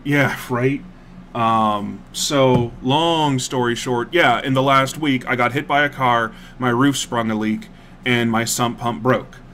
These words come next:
So that was seventy-five hundred dollars, or no, seventy-five hundred dollars, uh, seventeen hundred dollars. No, eleven hundred and seventy dollars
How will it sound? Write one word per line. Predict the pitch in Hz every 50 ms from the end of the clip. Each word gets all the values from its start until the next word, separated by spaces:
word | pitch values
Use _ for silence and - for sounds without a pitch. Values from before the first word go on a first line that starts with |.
| - - - -
So | - - 135 127
that | 120 120
was | 123 120 113 -
seventy-five | - 135 127 123 123 120 127 123 117 113
hundred | 117 120 113 110
dollars, | 120 117 113 113 110 104 117 -
or | 127 151 127 131 135
no, | 151 156 123 - -
seventy-five | - - 123 113 107 - 110 110
hundred | - 113 104 101
dollars, | 107 107 104 104 107 - -
uh, | 127 110 104
seventeen | - - - 147 139 135 127 131 127 110
hundred | 110 110 104 95
dollars. | 104 101 95 92 92 95 - - - - - - - - - - - - - - - - - - -
No, | - 175 165 101 - - - - - - - - - - -
eleven | 139 143 139 139 143 160 170 175 170 175 165 156
hundred | 143 143 160 156 143 139 135 127
and | 113 107
seventy | - - - 185 160 139 - 101 92 95 92
dollars | 87 90 90 90 87 90 90 - - -